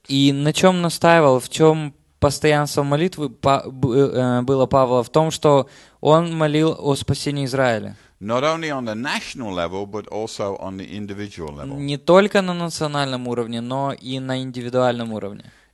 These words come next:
Speaker 2: In verse two, Paul then gives witness for the Jewish people.
Speaker 1: Во втором стихе Павел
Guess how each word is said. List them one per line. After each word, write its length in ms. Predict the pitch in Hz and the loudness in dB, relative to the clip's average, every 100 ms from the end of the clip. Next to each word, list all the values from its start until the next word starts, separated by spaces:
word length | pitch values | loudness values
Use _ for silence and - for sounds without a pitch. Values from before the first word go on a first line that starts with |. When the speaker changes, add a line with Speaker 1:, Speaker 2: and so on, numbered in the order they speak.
| - | -10
Speaker 2:
In 140 | 117 | -6
verse 300 | 123 139 135 | 0 0 0
two, 360 | - - 170 147 _ | -10 -6 -6 -6 _
Paul 580 | - 170 180 196 202 170 | -8 -2 0 2 0 -2
then 420 | 143 147 139 147 - - - - _ _ _ _ - | -2 -2 -2 -8 -14 -20 -20 -20 _ _ _ _ -8
gives 320 | 139 127 117 | -6 -6 -8
witness 840 | 120 185 - - 107 92 - - - _ _ _ _ _ _ _ _ _ _ _ _ | -4 -4 -4 -8 -8 -8 -10 -14 -20 _ _ _ _ _ _ _ _ _ _ _ _
for 460 | - - 147 151 143 | -20 -14 -2 0 0
the 100 | 123 | -4
Jewish 380 | 110 123 113 - | -8 -8 -8 -10
people. 460 | - 120 - 64 - _ _ _ _ _ | -14 -14 -14 -16 -18 _ _ _ _ _
Speaker 1:
Во 160 | 120 135 | -4 -4
втором 360 | 139 160 175 | 0 0 0
стихе 420 | 175 - 156 170 151 | -4 -8 -4 0 0
Павел 480 | - 143 147 143 | 4 4 4 2